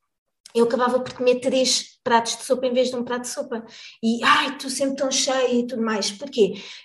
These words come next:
Porque eu queria aceitar aquele carinho, aquele carinho que muitas das vezes,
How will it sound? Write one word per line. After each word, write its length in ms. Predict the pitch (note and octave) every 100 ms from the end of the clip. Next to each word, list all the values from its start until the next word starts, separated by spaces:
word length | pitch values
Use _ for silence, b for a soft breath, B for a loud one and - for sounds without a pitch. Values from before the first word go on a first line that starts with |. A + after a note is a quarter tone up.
| _
Porque 340 | C4+ - D4+ -
eu 180 | C4 C4
queria 300 | C#4 E4+ F#4+
aceitar 500 | F#4+ D#4 D4+ B3 G#3+
aquele 300 | A3 B3 A#3
carinho, 480 | A#3+ A#3 G#3+ G3 G3+
aquele 180 | A3+ A3+
carinho 380 | A#3+ A#3+ A#3+
que 80 | A#3
muitas 260 | A#3 A#3+ G#3+
das 160 | A#3
vezes, 420 | - A#3+ A#3+ -